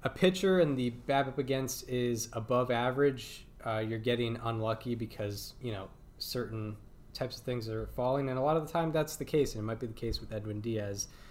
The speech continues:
And we might see a bounce-back year. Well, even though he had a decent year last year, we could see an even better season from Diaz this year, especially with the deadened baseballs.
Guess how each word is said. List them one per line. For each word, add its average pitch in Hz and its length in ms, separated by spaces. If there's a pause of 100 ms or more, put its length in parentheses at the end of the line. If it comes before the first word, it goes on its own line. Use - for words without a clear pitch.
(340)
And 123 180
we 127 100
might 131 180
see 135 160
a 123 40
bounce-back 117 600
year. 117 360
Well, 139 280 (200)
even 185 160
though 190 120
he 151 100
had 147 200
a 143 40
decent 131 460
year 131 160
last 123 340
year, 156 260 (640)
we 131 140
could 139 200
see 131 440
an 131 80
even 143 240
better 147 240
season 110 480 (680)
from 120 260
Diaz 117 600
this 120 220
year, 101 120
especially 110 320
with 104 140
the 107 60
deadened 107 380
baseballs. 104 560